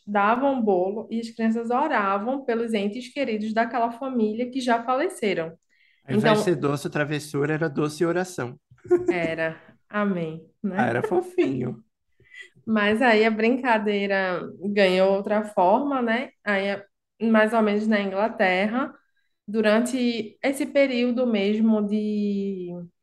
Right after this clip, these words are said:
Speaker 1: perseguição entre protestantes e ca-, católicos, as crianças, elas começaram a, entre aspas, né, ameaçar as famílias que não davam doces, dizendo que fariam alguma travessura.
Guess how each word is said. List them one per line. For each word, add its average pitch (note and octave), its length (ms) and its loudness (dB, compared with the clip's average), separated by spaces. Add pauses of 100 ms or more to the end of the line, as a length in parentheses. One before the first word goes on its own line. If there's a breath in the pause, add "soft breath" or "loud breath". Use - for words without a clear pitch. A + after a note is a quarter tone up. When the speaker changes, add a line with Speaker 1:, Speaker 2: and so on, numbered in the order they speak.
(120)
Speaker 1:
perseguição A3 1160 2
entre G3+ 300 -2
protestantes G3+ 1000 0
e - 60 -6
ca-, - 360 -2 (120)
católicos, A3 840 -2 (480 soft breath)
as G#3+ 220 2
crianças, A#3+ 520 2
elas A#3 260 4
começaram A#3 1040 -2 (180)
a, G3+ 500 -2
entre B3 320 2
aspas, A#3+ 520 2
né, G#3 180 4
ameaçar G#3 760 2
as A#3+ 120 -4
famílias G#3 640 2
que A#3+ 100 -2
não A3 200 4
davam G#3 380 4
doces, G3 520 -2 (500 soft breath)
dizendo A#3 480 4
que B3+ 100 -4
fariam A3+ 380 2
alguma A#3 340 -2
travessura. A#3 920 -2